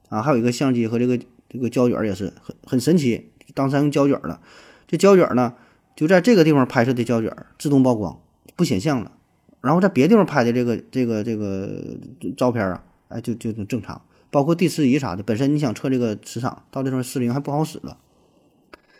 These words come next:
那么一些U F O爱好-，爱好者就说呀，就是这个就是强磁场的变化啊，甚至会让这个时间变慢，这些都是外星人引起的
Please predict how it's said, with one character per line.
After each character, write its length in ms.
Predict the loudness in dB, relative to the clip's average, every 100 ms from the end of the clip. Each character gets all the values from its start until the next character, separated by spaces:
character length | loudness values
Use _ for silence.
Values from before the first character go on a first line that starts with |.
| _ _
那 80 | 2
么 100 | 4
一 100 | 4
些 140 | 4 4
U 100 | 4
F 200 | 2 2
O 40 |
爱 120 | 2
好-， 80 | 2 2
爱 80 | 0
好 80 |
者 140 | 0 -2
就 80 | -4
说 160 | -4
呀， 160 | -6 -8 _ _ _
就 120 | -14
是 140 | -10 -6
这 180 | -2 0
个 80 | -2
就 100 | -4
是 200 | -8 -10 -16 -20 _
强 160 | -4 -2
磁 80 |
场 140 | 0 -2
的 60 |
变 180 | -2 -4
化 220 | -4 -10 -12
啊， 140 | -12
甚 180 | 0 2
至 60 | 2
会 180 | -2 -4 -12 -10
让 160 | -2 -2
这 100 | 0
个 200 | -4 -6 -12 -16
时 400 | -14 -2 2 4
间 320 | 4 2 -4 -12 _ _ _ _
变 160 | 0 2
慢， 240 | 2 -2 -14 _ _ _ _ _ _ -20 _ -2
这 140 | 0
些 80 | 2
都 100 | 0
是 100 | -2
外 160 | -2
星 100 | 0
人 160 | -4 -6
引 140 | -8
起 120 | -10 -12
的 160 | -14